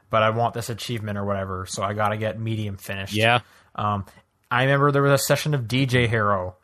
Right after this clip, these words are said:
Speaker 1: that I just muted, and you just, you just play it. <laughs> Um, so that's doable.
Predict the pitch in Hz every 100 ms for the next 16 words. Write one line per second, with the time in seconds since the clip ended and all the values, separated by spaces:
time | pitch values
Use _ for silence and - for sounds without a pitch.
0 | _ _ - 113 104 95 120 117 - 117
1 | 113 104 95 - _ _ _ _ 110 104
2 | 101 101 - 107 107 101 - 123 110 110
3 | 113 - - 98 92 - _ - - -
4 | - - - - 104 101 98 - 120 156
5 | 156 131 175 143 123 107